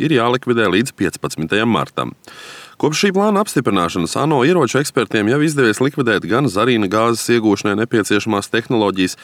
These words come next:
gan simtiem lādiņu un raķešu galviņu, kuras varētu aprīkot ar ķīmiskajām vielām.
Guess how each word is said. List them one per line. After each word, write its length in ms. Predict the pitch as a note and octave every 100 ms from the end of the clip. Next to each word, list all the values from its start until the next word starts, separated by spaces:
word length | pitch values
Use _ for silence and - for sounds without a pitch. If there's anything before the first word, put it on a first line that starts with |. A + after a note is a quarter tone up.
| - - -
gan 160 | A2 F#3
simtiem 400 | - D#3 C#3+ A2
lādiņu 460 | A2 C3+ C3+ G#2+
un 100 | A#2+
raķešu 400 | G#2 A#2+ F#2 D#2+ D2+
galviņu, 420 | F#2 F2 C#2+ C2 - -
kuras 180 | E2 - F2+
varētu 260 | E2+ E2
aprīkot 540 | C3 D3 A#2+ G#2 F#2+ B2+
ar 100 | C3
ķīmiskajām 640 | F#2+ F2 D#2+ D#2+ D#2+ G2+
vielām. 380 | G#2+ D2+ C2